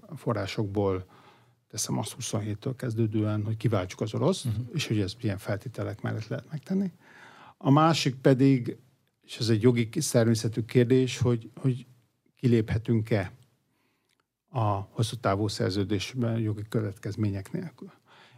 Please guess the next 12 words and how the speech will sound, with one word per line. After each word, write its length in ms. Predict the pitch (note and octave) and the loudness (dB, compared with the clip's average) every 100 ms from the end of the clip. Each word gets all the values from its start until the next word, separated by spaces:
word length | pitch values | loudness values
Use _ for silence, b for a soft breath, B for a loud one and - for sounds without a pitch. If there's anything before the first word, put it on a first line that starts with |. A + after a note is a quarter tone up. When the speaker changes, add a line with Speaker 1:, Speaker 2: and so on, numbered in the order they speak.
| b | b
Speaker 1:
E 80 | - | 4
tekintetben 600 | D#3 F#3 G3+ F#3+ F#3 F3 | 6 6 6 6 6 4
különbözik 500 | F3 G3 F3+ E3+ D#3 | 8 8 8 4 4
a 60 | D#3 | 4
magyar 320 | C#3 C3+ C3 | 4 6 4
helyzet 340 | B2 B2+ B2 B2 | 6 4 4 2
az 100 | A#2 | 2
összes 320 | A#2 A#2 G#2 | 2 0 0
többi 280 | A#2+ G#2+ G2 | -2 0 0
E 120 | G2+ | 0
U 160 | A2 A2 | 0 0
országtól. 680 | A2 - D#3 - F#3 F3+ | -2 -2 -4 -2 -2 -2